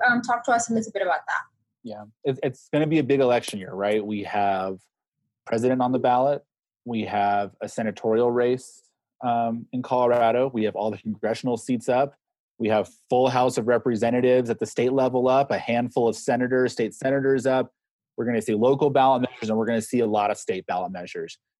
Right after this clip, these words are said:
Speaker 2: Now, the Children's Campaign is still delving through a lot of the policies on this and have not taken formal stances on anything, but I'm
Speaker 1: Mm-hmm.
Speaker 2: happy to at least let you all know what we believe will be coming, uh, for the legislature. First thing is a proposal around Fair Tax Colorado,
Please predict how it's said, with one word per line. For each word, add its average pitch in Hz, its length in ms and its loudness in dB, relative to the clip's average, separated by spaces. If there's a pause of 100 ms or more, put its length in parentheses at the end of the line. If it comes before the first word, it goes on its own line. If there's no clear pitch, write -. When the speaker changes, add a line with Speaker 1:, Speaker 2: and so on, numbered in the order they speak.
(220)
Speaker 2:
Now, 127 60 2
the 131 80 4
Children's 170 400 2
Campaign 139 380 -2
is 127 100 0
still 131 220 2
delving 120 480 2
through 120 240 0
a - 20 4
lot 107 200 2
of 104 40 0
the 104 60 -2
policies 113 560 -2
on 120 160 0
this 120 180 0
and 117 60 -4
have 98 100 -4
not 107 280 -4
taken 113 380 -6
formal 110 300 -2
stances 113 640 -4
on 131 140 -2
anything, 139 580 0 (300)
but 131 80 2
I'm 127 160 4
Speaker 1:
Mm-hmm. 117 200 -4
Speaker 2:
happy 139 300 2
to 139 140 2
at 120 60 4
least 117 300 2
let 113 140 0
you 113 160 0
all 110 220 2
know 104 260 0
what 107 240 -2
we 113 120 0
believe 101 500 -4 (400)
will 127 120 2
be 113 140 -2
coming, 101 500 -6 (360)
uh, 104 100 0
for 110 140 -2
the 101 80 0
legislature. 95 760 -6 (440)
First 170 240 2
thing 151 180 2
is 135 140 2
a 127 100 4
proposal 131 460 2
around 117 320 2
Fair 120 260 2
Tax 107 420 -2
Colorado, 87 680 -4